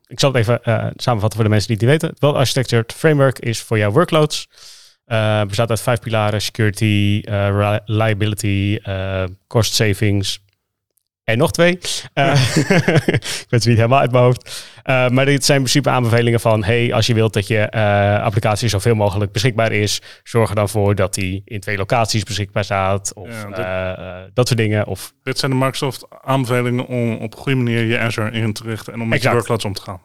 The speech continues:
Speaker 1: Exact, exact.
Speaker 2: Ja.
Speaker 1: Ehm, en die, eh, aanbevelingen stonden, ehm, allemaal individueel van elkaar, eh, dus geen afhankelijkheden. En in november hebben ze bij alle aanbevelingen hebben ze gezegd van, "Hey, als je dit doet, eh, weet dan dat dit in conflict is met je cost saving." Of als je deze
Speaker 2: Oh.
Speaker 1: cost saving doet, kan dat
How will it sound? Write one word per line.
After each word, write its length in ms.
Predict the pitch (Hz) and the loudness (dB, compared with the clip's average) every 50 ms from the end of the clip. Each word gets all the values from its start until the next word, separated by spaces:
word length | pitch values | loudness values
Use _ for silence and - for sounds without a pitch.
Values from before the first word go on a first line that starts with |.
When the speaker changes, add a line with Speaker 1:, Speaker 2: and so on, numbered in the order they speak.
| _ _ | _ _
Speaker 1:
Exact, 440 | 160 135 - - 104 98 - - | -4 -2 0 -2 -2 -2 -4 -6
exact. 480 | - 104 101 - 147 151 151 - - - _ | -8 -6 -4 0 0 0 0 -2 -10 -10 _
Speaker 2:
Ja. 420 | 117 135 127 127 127 123 123 123 | 0 2 4 4 4 6 6 4
Speaker 1:
Ehm, 200 | 123 120 120 120 | 4 4 4 4
en 200 | 120 - 147 139 | 2 2 2 2
die, 380 | 143 147 143 139 135 139 135 - | 4 4 4 4 4 2 0 0
eh, 420 | - 123 123 131 123 127 123 117 113 | 2 2 2 2 2 2 2 2 2
aanbevelingen 480 | - 135 131 127 135 147 135 127 117 | 0 0 2 2 4 4 4 2 2
stonden, 440 | - - 165 160 143 131 127 - - | 2 2 2 4 4 4 4 2 2
ehm, 640 | - 120 120 113 113 113 110 110 113 110 107 110 113 - | 0 2 2 2 2 2 2 2 2 0 0 -2 0 0
allemaal 640 | 120 120 120 117 113 113 110 110 110 107 110 - - _ | 0 2 2 2 4 4 4 2 2 0 -2 -4 -2 _
individueel 500 | 127 127 120 107 92 110 117 135 160 156 | 0 2 2 2 2 2 2 2 2 0
van 120 | - 170 | 0 0
elkaar, 320 | 160 - 160 165 175 180 180 - | 0 2 2 0 0 -2 -4 -8
eh, 140 | - 123 110 107 | -6 -4 -4 -4
dus 140 | 101 107 - | -4 -4 -2
geen 140 | - 127 127 | 0 0 2
afhankelijkheden. 680 | 117 107 - 135 147 139 123 - 127 123 117 127 123 120 - - - - - - - _ _ _ | 2 2 2 0 0 0 0 0 0 0 0 0 -2 -4 -8 -14 -18 -20 -20 -20 -20 _ _ _
En 120 | - 117 110 | -2 0 2
in 80 | 113 | 4
november 400 | 113 117 101 113 127 131 127 120 | 2 2 2 2 2 2 2 2
hebben 180 | 113 113 107 110 | 2 0 0 -2
ze 80 | 101 104 | -2 0
bij 220 | 113 107 110 110 | 2 0 0 0
alle 180 | - 139 135 135 | 0 2 2 4
aanbevelingen 440 | 131 123 123 120 107 117 117 117 110 | 2 2 2 2 2 2 2 2 2
hebben 160 | 110 101 98 | 0 0 0
ze 60 | 95 101 | -2 -2
gezegd 280 | 101 95 107 104 - | -2 -2 -2 -4 -4
van, 160 | - 104 95 | -4 -6 -2
"Hey, 220 | 95 110 110 107 104 | -2 -2 -2 0 -2
als 140 | 95 - - | -4 -4 -2
je 60 | 113 | -2
dit 180 | 104 113 101 | -2 -2 0
doet, 320 | - 104 104 104 - - - - - - - _ _ | 2 2 2 2 0 -2 -8 -14 -20 -20 -20 _ _
eh, 300 | - 113 104 101 101 101 | -6 -4 -2 0 0 0
weet 360 | 98 95 120 117 117 - - | 0 0 0 -2 -2 -4 -2
dan 180 | - 110 107 104 | 0 0 0 2
dat 160 | 98 104 98 | 0 -2 -2
dit 260 | 110 104 95 - - - | -2 -4 -4 -6 -8 -8
in 160 | - 113 110 | -4 -4 -4
conflict 340 | - - 104 - 113 104 - | -4 -4 -4 -2 -4 -2 -2
is 140 | 113 101 - | -4 -4 -4
met 220 | 104 95 98 - - | -4 -4 -4 -2 -2
je 120 | 113 113 | -2 0
cost 220 | - 160 151 - - | 2 2 2 2 2
saving." 420 | - 107 101 - - 95 87 98 | 0 0 0 -2 -4 -8 -8 -4
Of 220 | - 98 92 - - | -4 -4 -4 -4 -6
als 120 | 92 - | -8 -6
je 60 | - | -2
deze 180 | - 143 147 165 | 0 0 2 2
Speaker 2:
Oh. 60 | 180 | 2
Speaker 1:
cost 160 | - 123 123 | 2 2 2
saving 340 | 107 131 123 110 123 117 110 | 2 2 0 2 0 0 2
doet, 280 | 113 113 113 107 - - | 4 4 2 2 0 -2
kan 160 | - 113 104 | -2 -2 0
dat 260 | 104 107 98 - - | 2 0 0 -2 -8